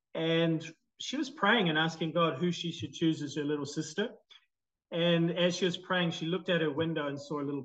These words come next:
girl named Esther being, um, taught how to dance seductively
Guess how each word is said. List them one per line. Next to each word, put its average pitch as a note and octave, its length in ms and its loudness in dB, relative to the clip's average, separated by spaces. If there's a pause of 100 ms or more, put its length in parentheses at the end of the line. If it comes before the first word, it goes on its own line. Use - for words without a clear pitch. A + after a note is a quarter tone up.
girl C#3+ 180 -4
named C3 220 -6 (100)
Esther C3 560 -6
being, B2+ 300 -10 (180)
um, B2 400 -10 (100)
taught C3+ 300 -6
how B2+ 120 -8
to A#2+ 180 -10
dance C3 400 -8
seductively A#2 840 -10